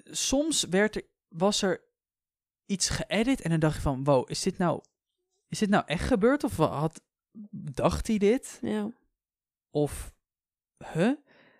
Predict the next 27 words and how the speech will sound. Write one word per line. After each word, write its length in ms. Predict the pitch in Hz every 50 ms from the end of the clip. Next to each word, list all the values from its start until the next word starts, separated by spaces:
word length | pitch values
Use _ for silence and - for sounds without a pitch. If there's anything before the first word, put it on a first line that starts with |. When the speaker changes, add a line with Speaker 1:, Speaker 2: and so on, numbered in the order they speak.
| _ _ _ _ _ _ _ _
Speaker 1:
Maar 320 | - 151 180 190 190 190
ze 120 | - - 185
leggen 240 | 196 233 - 226
het 100 | 196 -
ver-, 200 | - 208 196 180
voor 100 | - -
de 60 | 196 190
rest 120 | 190 -
ook 80 | 190 175
niet 100 | 180 -
uit. 180 | - 214 190 -
Ze 100 | - 170
laten 260 | 160 165 170 - 175
het, 80 | - -
zeg 140 | 180 165 -
maar, 120 | - -
echt 220 | 165 165 - -
heel 280 | - - 147 175 185 208
erg 200 | 208 160 - -
over 300 | - 180 185 175 - -
aan 160 | - 151 147
jouw 360 | 147 151 151 151 147 147 143
gedachten 600 | 139 - - 147 135 160 170 180 - - - 131
van 240 | - - 135 131 127
hoe 120 | 139 143 147
Speaker 2:
Ja. 220 | 151 151 147 139
Speaker 1:
je, 260 | 135 131 123 123 135